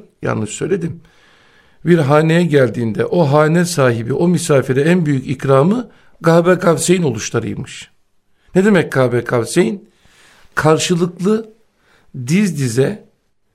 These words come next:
göğüs göğüse, kaş kaşa, göz göze, vecih vecihe bakacak şekilde misafire oturmak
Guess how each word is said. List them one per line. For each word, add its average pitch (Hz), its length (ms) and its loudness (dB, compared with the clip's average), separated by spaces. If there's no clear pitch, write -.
göğüs 170 560 2
göğüse, 143 640 0
kaş 208 300 -2
kaşa, 139 480 -4
göz 165 380 2
göze, 147 480 0
vecih 143 480 2
vecihe 147 640 2
bakacak 185 500 0
şekilde 131 480 -2
misafire 185 540 0
oturmak 175 580 0